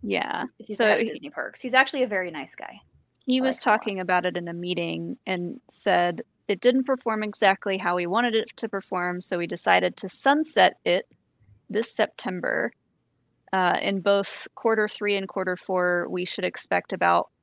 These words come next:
Speaker 1: one hundred to one hundred and fifty million dollars in accelerated, uh, depreciation." So basically,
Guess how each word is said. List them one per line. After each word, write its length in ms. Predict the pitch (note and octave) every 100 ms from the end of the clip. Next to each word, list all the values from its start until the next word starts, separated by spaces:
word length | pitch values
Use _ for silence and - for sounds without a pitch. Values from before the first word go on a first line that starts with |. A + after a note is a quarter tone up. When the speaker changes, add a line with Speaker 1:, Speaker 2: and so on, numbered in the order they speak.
| _
Speaker 1:
one 180 | G3 G3
hundred 420 | F#3+ G#3 G3+ F3+ G3
to 120 | - - _
one 200 | F3+ F#3
hundred 260 | F#3+ F#3 F3+
and 140 | F3
fifty 380 | - G3 - G3
million 680 | F3 F3 F#3 F#3 F#3 F3+ F3+
dollars 640 | E3+ E3+ F3 F3 E3+ - -
in 120 | F3+
accelerated, 840 | F3+ - F#3 F3+ E3+ E3+ F3+ E3 - _ _ _ _ -
uh, 380 | F3 E3+ - D#2 - _ _ _ _ _ _ _ _ _ -
depreciation." 1080 | G3 - F#3 - - - - - - -
So 180 | - G#3+
basically, 840 | G3+ A3+ - B3 G#3+ G3 F#3+ F#3+